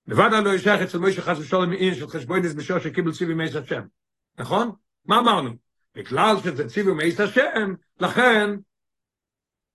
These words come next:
לכן הוא היה צריך לצאת בלי חשבונות. הרב אומר משהו עצום. אלא שבנדלן לא מצינו בכוסף שהציווי יצא הלחם בעמלק, או יציווי מפורש. מה כתוב? "ויבא עמלק וילחם בישראל,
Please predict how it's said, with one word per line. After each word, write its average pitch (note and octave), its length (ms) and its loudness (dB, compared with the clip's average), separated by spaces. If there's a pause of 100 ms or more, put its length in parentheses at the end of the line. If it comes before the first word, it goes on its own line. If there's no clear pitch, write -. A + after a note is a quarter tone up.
(100)
לכן A3 420 0
הוא G#3 80 4
היה G#3+ 140 2
צריך G#3+ 140 -4
לצאת A#3+ 300 2
בלי A#3 140 -2
חשבונות. D3+ 540 -2 (120)
הרב C#3+ 200 -12
אומר D#3 200 -8
משהו C#3+ 340 -8
עצום. D3 460 -6 (440)
אלא D3+ 120 2
שבנדלן F#3 680 2
לא E3+ 100 2
מצינו F#3 300 0
בכוסף F#3 380 -2
שהציווי F3 380 -2
יצא F#3 120 -4
הלחם F#3 360 -2
בעמלק, F#3+ 480 0 (240)
או E3 120 -4
יציווי F3 320 -2
מפורש. E3 600 -6 (1120)
מה F3+ 120 2
כתוב? F#3+ 440 4 (320)
"ויבא G3 320 4
עמלק G3 360 2
וילחם F3+ 360 2
בישראל, E3 580 -2